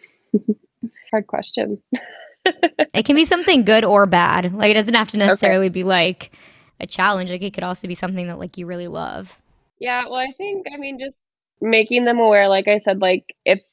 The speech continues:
Speaker 1: an exhausting job. You, I mean, like, some of these kids and adults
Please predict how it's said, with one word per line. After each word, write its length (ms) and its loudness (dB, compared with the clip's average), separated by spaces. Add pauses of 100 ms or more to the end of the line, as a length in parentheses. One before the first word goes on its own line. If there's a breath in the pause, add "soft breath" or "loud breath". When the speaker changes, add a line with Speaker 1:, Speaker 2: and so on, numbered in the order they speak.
(420)
Speaker 1:
an 120 2
exhausting 640 2
job. 440 2 (400)
You, 260 2
I 120 4
mean, 200 4
like, 300 2
some 220 -2
of 80 0
these 380 2 (500)
kids 560 0
and 340 2
adults 420 0